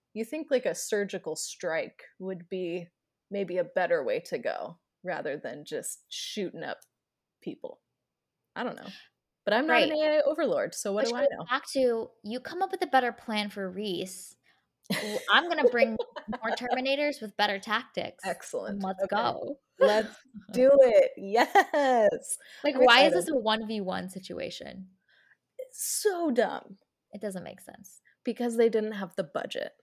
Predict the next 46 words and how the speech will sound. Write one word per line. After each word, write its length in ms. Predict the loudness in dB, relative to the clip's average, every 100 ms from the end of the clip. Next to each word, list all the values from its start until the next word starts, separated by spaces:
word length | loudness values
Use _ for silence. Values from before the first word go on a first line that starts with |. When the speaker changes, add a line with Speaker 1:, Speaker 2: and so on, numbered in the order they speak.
| _ _
Speaker 1:
and 160 | -4 -2
they 100 | -2
needed 320 | -2 -4 -4
to 120 | -8
create 420 | -6 -2 -2 -2 -4
this 200 | -4 -4
one 320 | -2 -2 0
v 160 | 0
one 300 | 0 0 0
Speaker 2:
Yes, 60 | -2 -6 -2
that's 40 |
Speaker 1:
thing 380 | -2 -2 -4 -8
Speaker 2:
true. 180 | -10 -14 _ _
Speaker 1:
to, 260 | -6 -4 -4 -6
to 160 | -6 -4
insert 380 | -4 0 0 2
you 120 | 0
into 200 | 0 -2
the 100 | -4
world 560 | -2 0 2 2 -2 -6 -12
to 100 | -12
prove 600 | -4 0 2 2 0 -2
that 220 | -4 -2
this 200 | -6 -6
could 240 | -8 -8
be 140 | -4 -4
a 60 |
thing, 420 | -4 -2 -2 -4
and 160 | -6 -6
then 120 | -4
they 120 | -4 -6
probably, 480 | -4 -4 -2 -2
like, 180 | -4 -4
expanded 680 | -8 -8 -6 -4 -4 -4 -6
the 80 | -4
world 320 | -4 -4 -4
like 160 | -8 -12
crazy 840 | -16 -16 -12 -4 -4 -4 -10 -14 -20 _ -4
over 160 | -4 -4
the 60 |
next 240 | -8 -8 -6
few 80 | -6
Speaker 2:
Yeah. 260 | -6 -6
Speaker 1:
movies. 220 | -6 -10 -14 _ _ _ _ _ _ _
Speaker 2:
Yeah. 320 | -6 -4 -4 -6 _ _ _ _ _ _ _ _
Which 500 | 0 0 -4 -10 -12